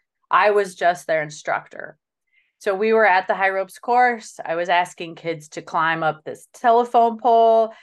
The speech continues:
The top of the telephone pole was a round disc, you know, a foot wide, that not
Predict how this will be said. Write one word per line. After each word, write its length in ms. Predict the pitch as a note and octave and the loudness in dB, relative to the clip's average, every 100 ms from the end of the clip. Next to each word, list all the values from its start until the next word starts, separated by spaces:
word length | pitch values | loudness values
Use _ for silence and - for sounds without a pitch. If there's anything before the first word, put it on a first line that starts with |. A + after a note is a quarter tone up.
| _ | _
The 60 | F3+ | -10
top 280 | A3 G3 G3 | -2 -2 -2
of 80 | G3+ | -10
the 60 | |
telephone 520 | G3 G3+ G3+ G3 F#3+ | -6 -4 -4 -6 -10
pole 380 | F3+ F#3 F3+ E3+ | -6 -2 -2 -2
was 160 | D#3 D3+ | -4 -8
a 120 | D3 | -8
round 440 | D3+ E3 F#3 F#3 E3+ D3+ | -2 0 0 -4 -14 -6
disc, 540 | F#3 C3+ - - - _ _ _ _ | -6 -6 -12 -20 -20 _ _ _ _
you 100 | F#3 | -12
know, 160 | E3 D3 | -8 -6
a 60 | |
foot 280 | - G3 - | -6 -8 -4
wide, 560 | F3 F3+ E3+ E3+ F3 E3+ E3 | 2 2 4 2 0 -6 -6
that 220 | F3 - | -4 -4
not 300 | F3+ F#3 F3+ | -2 -2 -2